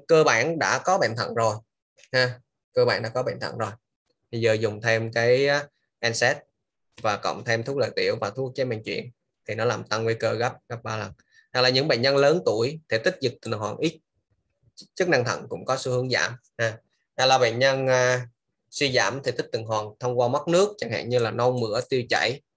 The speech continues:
à, rồi góc người châu Á, đây là những cái trường hợp chúng ta không thay đổi được ha. Hoặc là bệnh lý đái tháo đường đã có cái dấu hiệu là, à, những bệnh nhân đái tháo đường, tức là những bệnh nhân mà cũng có sự ảnh hưởng đến chức năng thận rồi, suy tim và bệnh gan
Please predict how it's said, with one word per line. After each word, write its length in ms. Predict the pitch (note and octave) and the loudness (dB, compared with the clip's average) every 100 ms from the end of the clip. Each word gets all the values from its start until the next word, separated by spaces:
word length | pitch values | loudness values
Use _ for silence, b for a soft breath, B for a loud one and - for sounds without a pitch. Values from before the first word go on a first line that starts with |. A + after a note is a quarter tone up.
| _ _ - b b _ _ _ _ | _ _ -20 b b _ _ _ _
à, 220 | - A2 G#2+ | -6 -4 0
rồi 220 | A2+ A2 | 0 2
góc 200 | C3 - | 2 2
người 200 | C#3 A2+ | 2 2
châu 160 | A#2+ A#2+ | 2 2
Á, 220 | A#2+ D#3 | 2 2
đây 140 | C#3 | 0
là 140 | A2+ G#2+ | 0 -2
những 220 | A2 A2+ | -6 -6
cái 80 | C3 | -2
trường 120 | B2 | -2
hợp 160 | G#2+ - | -2 -6
chúng 140 | B2+ | -4
ta 80 | B2+ | -4
không 240 | A2+ A#2+ | -4 -6
thay 120 | A#2 G#2 | -4 -2
đổi 160 | F#2+ | 0
được 140 | A#2+ - - | -2 -4 -4
ha. 180 | A#2 A2+ _ _ _ _ | -4 -4 _ _ _ _
Hoặc 80 | A#2+ | 2
là 100 | B2 | 4
bệnh 160 | A2 | 4
lý 160 | A#2 D3+ | 2 4
đái 140 | D#3 | 2
tháo 180 | E3 F3+ | 2 2
đường 340 | D#3 A#2 G#2+ - - | 4 4 2 -10 -6
đã 140 | F#2 | -6
có 280 | - B2+ D3+ | 0 0 0
cái 80 | F3 | 0
dấu 140 | E3 | 2
hiệu 220 | E3 A2 | 4 2
là, 280 | G#2+ G#2+ A2+ B2 _ _ _ _ | 2 0 0 -4 _ _ _ _
à, 300 | A2 G#2+ G#2 | -4 -4 -4
những 200 | A2+ A2 | -6 -2
bệnh 160 | A#2+ G2+ | 0 2
nhân 240 | A#2+ A#2+ | 2 2
đái 120 | A#2+ B2+ | 2 2
tháo 140 | D3+ | 2
đường, 280 | B2+ G#2+ G2+ - | 2 2 -4 -10
tức 80 | C#3 | -4
là 100 | B2 | -2
những 180 | G#2+ A2+ | -2 -4
bệnh 140 | F#2 | -2
nhân 260 | A2+ A2+ A2 | 0 -2 -2
mà 220 | G2+ G#2+ _ _ _ _ | -4 -6 _ _ _ _
cũng 160 | G2+ | -4
có 100 | B2+ | -2
sự 220 | C3+ G#2 - | -2 -4 -4
ảnh 120 | G#2+ | -6
hưởng 140 | A2 | -6
đến 100 | A2+ | -6
chức 140 | A#2 B2+ | -8 -8
năng 160 | G#2+ | -6
thận 160 | A#2 - | -6 -8
rồi, 160 | A2+ G#2 - _ _ _ _ _ _ | -6 -8 -10 _ _ _ _ _ _
suy 140 | - C#3 | -4 -2
tim 360 | C#3+ C#3+ B2+ | 2 2 2
và 80 | A#2 | -6
bệnh 180 | - E2 | -8 -2
gan 220 | A#2 A#2 | 0 0